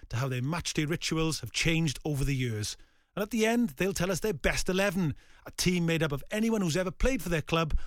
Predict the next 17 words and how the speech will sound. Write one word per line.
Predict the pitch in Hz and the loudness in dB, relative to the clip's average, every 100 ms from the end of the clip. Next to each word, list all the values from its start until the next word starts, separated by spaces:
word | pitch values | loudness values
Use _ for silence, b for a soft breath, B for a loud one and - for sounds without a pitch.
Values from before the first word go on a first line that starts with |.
| B - | B -8
along | 95 | -4
with | 101 98 | -4 -4
a | |
manager | 110 139 139 143 135 - | -2 -2 -2 -2 -4 -8
of | 110 110 | -10 -6
their | 123 | -4
choice. | 123 120 98 95 - - - - _ _ _ | -2 -4 -4 -4 -6 -8 -16 -20 _ _ _
Will | 175 | 0
they | 190 202 | 2 2
go | 180 196 | 0 -2
for | 160 | -2
players | - 113 135 | 2 2 2
they've | 160 | -2
seen | - 202 190 | -2 -2 -2
in | |
the | 180 | -4
flesh, | - 214 214 - | -2 0 0 -4